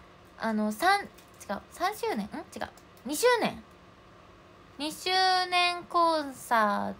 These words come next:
トとかも、あの、好き好きの動画とか持ってるんですけど、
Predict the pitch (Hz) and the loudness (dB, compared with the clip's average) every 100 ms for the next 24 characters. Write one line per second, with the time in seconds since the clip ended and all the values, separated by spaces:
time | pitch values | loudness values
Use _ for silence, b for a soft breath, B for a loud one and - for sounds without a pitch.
0 | - - 190 185 196 196 208 311 262 196 | -14 -8 -8 -8 -8 -4 4 6 6 2
1 | - - B B B B - - 214 202 | -8 -20 B B B B -12 -4 -2 -2
2 | 202 - 330 - - 339 427 - - - | -4 -4 -4 -4 -4 -4 -4 -14 -20 -20
3 | - - 254 269 247 262 254 262 226 185 | -20 -16 -2 0 2 2 2 0 -2 -2
4 | 196 190 190 185 - 196 190 | -2 -6 -10 -10 -8 -6 -6